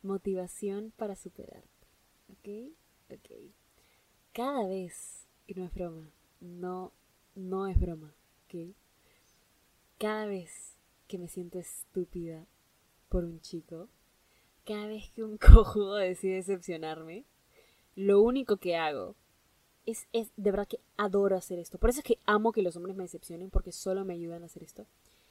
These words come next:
Lo único que hago en ese momento es irme al gimnasio y hacer peso muerto, con diez kilos más de lo que usualmente hago.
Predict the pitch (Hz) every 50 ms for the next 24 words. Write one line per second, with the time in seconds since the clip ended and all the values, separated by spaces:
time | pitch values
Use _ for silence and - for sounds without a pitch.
0 | _ _ _ - - - - - 254 269 285 285 240 - 180 175 175 175 180 180
1 | 185 175 196 190 180 170 160 160 165 175 196 220 226 _ _ _ _ _ _ _
2 | _ _ _ _ _ _ _ - 190 185 - - - 190 185 190 185 185 190 -
3 | - 180 170 170 165 170 - - - 190 185 _ _ _ _ - 185 180 - -
4 | 180 170 - - 175 - - 170 175 196 208 226 - - _ - - _ _ _
5 | _ _ _ _ _ _ _ _ _ _ _ _ _ _ _ - - 180 175 170
6 | 170 165 160 - - 185 165 170 160 165 165 160 160 160 160 160 156 - 160 160
7 | - 165 156 151 139 - - - - 107 101